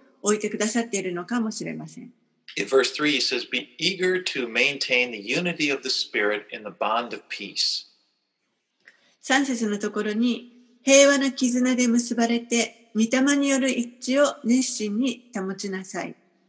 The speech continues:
Speaker 2: We should do all that we can to promote unity in the body of Christ.
Speaker 1: 私たちはできることをすべてやって、このキリストの体として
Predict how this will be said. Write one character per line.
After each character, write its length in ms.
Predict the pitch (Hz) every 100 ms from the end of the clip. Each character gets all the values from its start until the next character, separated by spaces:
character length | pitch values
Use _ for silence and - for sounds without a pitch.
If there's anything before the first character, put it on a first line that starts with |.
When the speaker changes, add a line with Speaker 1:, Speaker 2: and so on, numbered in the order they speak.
| _ _ _ _
Speaker 2:
We 140 | 117 123
should 200 | 135 117
do 220 | 123 123
all 260 | 120 143
that 140 | 156 147
we 160 | 147
can 360 | 143 - 120 117
to 140 | - 120
promote 460 | 123 113 113 110
unity 720 | 110 147 135 - - 95 98 107
in 80 |
the 80 | 98
body 440 | 90 98 101 104 95
of 100 | -
Christ. 680 | - 92 - - - - - _ _ _ _ _ _ _ _ _ - - _ _ _ -
Speaker 1:
私 300 | 220 240 240
た 80 | 220
ち 160 | -
は 340 | 214 247 220 - - _ _ _ _ _ _ _ _ _ _ _ _
で 140 | - 202
き 140 | 254
る 120 | 302 277
こ 120 | 226
と 420 | 226 226 196 175
を 20 | -
す 220 | - 302
べ 120 | 339
て 140 | 330 254
や 140 | 208
っ 40 |
て、 640 | 208 - 269 269 196 - _
こ 60 | 175
の 100 | 175
キ 200 | - 226
リ 140 | 247
ス 100 | 247
ト 80 | 247
の 140 | 233
体 380 | 233 226 269 311
と 140 | 302
し 160 | 294 -
て 260 | 269 254